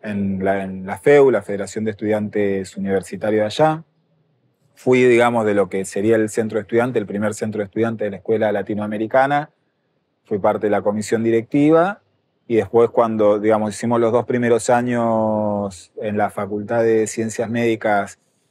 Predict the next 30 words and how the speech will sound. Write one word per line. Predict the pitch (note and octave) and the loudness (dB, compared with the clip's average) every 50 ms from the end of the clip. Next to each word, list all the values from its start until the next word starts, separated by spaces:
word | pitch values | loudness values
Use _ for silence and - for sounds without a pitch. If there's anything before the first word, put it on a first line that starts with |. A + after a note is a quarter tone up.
| _ _ _ | _ _ _
la | - A2+ | -8 -8
Escuela | - - B2 A#2+ A#2+ A#2 | -2 0 2 4 4 6
Latinoamericana, | A2+ A2 G#2+ A2+ A2 A2+ A2 A2+ A2 A#2 A2 C3+ C#3 C#3 C#3 C3 | 4 4 2 0 0 0 0 0 0 2 4 4 4 4 4 2
que | A#2 G#2+ F#2+ | 0 0 2
quedaba | G#2+ G#2+ G#2+ A2+ A2 | 2 4 4 4 4
en | G#2+ | 2
las | G#2+ G2 - G#2+ | 0 0 -2 -6
afueras | G2+ - A#2+ A#2 A#2+ A2+ A2 | -4 -2 0 2 2 2 2
de | A2 A2 A2 A2 G#2+ G#2+ G#2 | 2 2 4 4 4 2 2
La | G#2+ G#2+ | 0 2
Habana, | A2+ B2 C3 C3+ C#3+ C#3+ D#3 E3+ F#3 G#3 - _ _ _ _ _ _ _ _ _ _ _ _ _ - - _ _ _ _ _ | 4 4 6 6 4 4 2 0 -2 -4 -8 _ _ _ _ _ _ _ _ _ _ _ _ _ -20 -20 _ _ _ _ _
y | - B2+ | 0 0
después, | A#2 A2 G#2+ - C#3 D3 D3 D3 D3+ C#3 - - - - - - | 0 0 2 2 4 6 8 6 6 4 0 -6 -12 -14 -12 -8
los, | D#3+ B2 A#2 A2 G#2+ A2+ | -2 0 0 0 0 0
después | A2+ G#2 - - C3+ | -2 -2 0 2 2
de | C3 | 2
los | C3 B2 | 2 2
dos | B2+ A#2 | 0 -2
primeros | - C#3 C#3 C#3 C#3+ C#3 - | -2 -2 0 2 2 2 2
años | D#3+ D3+ D#3+ F#3 F3+ | 2 0 0 0 0
ya | - D#3+ | 0 0
nos | C#3 C#3 B2+ | 2 2 2
repartíamos | B2+ A#2 G#2 A#2+ A2 G2+ C3 C3+ C3+ C3 A2+ | 0 2 2 2 2 2 2 2 2 0 -2
por | - A2+ G#2 | -2 -2 0
todas | A#2+ A#2+ | 0 0
las | A#2 A2 | 0 0
provincias | - A#2+ A#2 A#2 B2 A2 - B2+ A#2+ | 0 0 0 0 0 0 0 0 0
de | A#2+ A#2+ | 0 0
Cuba. | - D3+ D3+ D3+ D3+ D#3 E3 F3+ F#3+ - _ _ _ _ _ _ _ _ _ _ _ _ _ _ _ _ _ _ _ _ _ _ _ _ _ _ _ _ _ _ _ | 2 2 4 6 6 6 4 2 -2 -8 _ _ _ _ _ _ _ _ _ _ _ _ _ _ _ _ _ _ _ _ _ _ _ _ _ _ _ _ _ _ _
Eh, | C#3+ C3 B2+ B2 A#2+ A#2 A#2 A2+ A2+ A2+ A2 A2 A2 A2 A2 G#2+ G#2+ G#2+ G#2 G#2 | 0 2 4 6 6 6 6 6 6 6 6 6 4 4 4 4 2 2 0 0